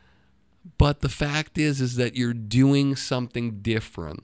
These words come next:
My youngest son, he said, "Can I order a sweatshirt?"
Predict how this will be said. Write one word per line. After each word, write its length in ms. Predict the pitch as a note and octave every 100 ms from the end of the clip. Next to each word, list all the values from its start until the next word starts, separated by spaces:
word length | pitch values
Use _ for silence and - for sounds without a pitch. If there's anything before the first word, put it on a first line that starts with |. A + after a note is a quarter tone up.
| _
My 120 | A2+
youngest 500 | B2 C3 D3 C#3+ C3+
son, 500 | - B2+ A2+ A2 G#2 - - - _ _ _ _ _ _
he 80 | -
said, 260 | - B2
"Can 160 | - B2+
I 240 | B2 B2+ -
order 380 | A2+ A#2 A2+
a 40 | A2
sweatshirt?" 760 | - - A2 - - F2+ D#2+